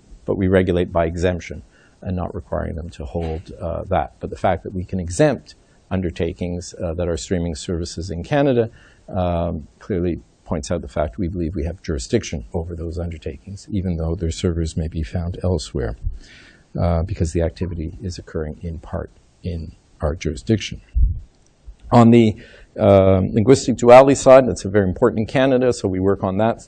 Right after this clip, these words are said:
uh, to make sure that Canadians of both official language group, uh, uh, see themselves and hear themselves and can create in their language, but as well, uh, um, acknowledging, uh, that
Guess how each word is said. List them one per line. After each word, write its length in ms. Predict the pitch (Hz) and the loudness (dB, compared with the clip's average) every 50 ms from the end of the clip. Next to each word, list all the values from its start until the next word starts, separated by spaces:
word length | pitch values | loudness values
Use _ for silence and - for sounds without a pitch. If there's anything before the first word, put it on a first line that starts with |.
| - - | -8 -6
uh, 160 | 104 107 104 | -4 -4 -4
to 140 | 104 - 104 | -6 -8 -8
make 120 | 101 101 - | -8 -8 -4
sure 200 | - 113 101 90 | -2 0 0 0
that 180 | 101 95 - | -2 -8 -12
Canadians 580 | - - 101 92 95 95 98 95 98 98 92 - | -8 -6 -4 -2 -2 -2 -2 -2 -2 -4 -4 -4
of 200 | 90 85 87 - | -6 -6 0 4
both 400 | 120 117 117 107 - - - - | 6 6 6 4 0 -6 -12 -12
official 400 | - 95 - 101 92 - 98 92 | -12 -10 -8 -10 -10 -8 -6 -4
language 320 | 95 95 95 95 92 98 | -4 -2 -4 -4 -6 -4
group, 200 | 98 107 95 87 - - - | -2 -2 -2 -2 -6 -12 -12
uh, 240 | 107 107 110 107 101 101 - - _ _ _ _ _ _ 151 | -12 -12 -10 -12 -14 -16 -18 -20 _ _ _ _ _ _ -12
uh, 180 | 101 95 95 | -10 -10 -10
see 220 | - - - 147 139 | -10 0 4 4 4
themselves 600 | 139 143 127 - 147 139 143 147 143 139 - - - | 4 4 2 8 10 10 10 10 8 4 -4 -12 -6
and 200 | - 95 95 95 | -4 -4 -2 4
hear 180 | 135 135 143 | 6 6 6
themselves 640 | 147 147 127 - - 135 135 139 135 131 120 - - - | 6 4 0 2 4 4 4 4 2 0 -2 -8 -12 -8
and 480 | 90 92 98 95 95 95 98 92 85 - _ _ _ - - - _ | -6 -4 -2 0 0 0 -2 -2 -4 -8 _ _ _ -20 -20 -20 _
can 220 | - 104 92 90 | -8 -6 -6 -6
create 420 | - - - 113 123 143 147 - | -6 0 4 6 6 6 4 2
in 140 | - 123 117 | 0 0 2
their 120 | 120 113 110 | 2 4 4
language, 460 | 113 117 127 139 143 165 165 - - _ - - - - _ _ | 4 4 2 2 2 0 -2 -4 -10 _ -20 -20 -20 -20 _ _
but 100 | - 131 | 6 6
as 140 | 123 113 - | 6 6 8
well, 480 | 131 123 123 123 123 123 120 101 - - - | 10 12 12 12 12 12 10 8 4 2 4
uh, 680 | 107 104 101 101 104 101 - - - 101 95 95 95 95 | 4 6 6 4 2 0 -2 -4 -4 -2 0 0 -2 -2
um, 280 | 92 92 92 98 98 - _ - - - - - | -4 -8 -8 -10 -12 -16 _ -20 -20 -20 -12 -8
acknowledging, 680 | 107 98 101 113 113 117 113 107 107 107 104 104 95 - | -6 0 4 6 6 6 6 4 2 0 -2 -2 -4 -4
uh, 100 | - 101 | -4 -4
that 260 | 101 101 104 95 - | 0 0 0 -2 -2